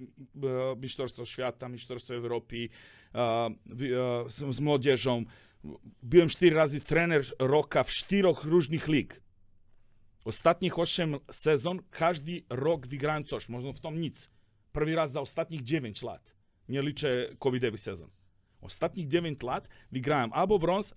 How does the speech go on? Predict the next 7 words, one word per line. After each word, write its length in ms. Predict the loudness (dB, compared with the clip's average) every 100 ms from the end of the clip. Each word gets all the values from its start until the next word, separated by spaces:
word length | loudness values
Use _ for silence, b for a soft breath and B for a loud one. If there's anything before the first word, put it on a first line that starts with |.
| -2
albo 300 | 2 2 0
s-, 320 | -6 -10 -12
srebro, 480 | -10 0 2 2 -2
albo 360 | 0 2 2 0 -4 -8
złoto. 460 | 0 2 0 -2 -18 _ _ _ _ _ 0
Albo 360 | 4 6 4 0 -10 _ -14
superpuchar. 600 | -4 -2 -2 -4 -8 -8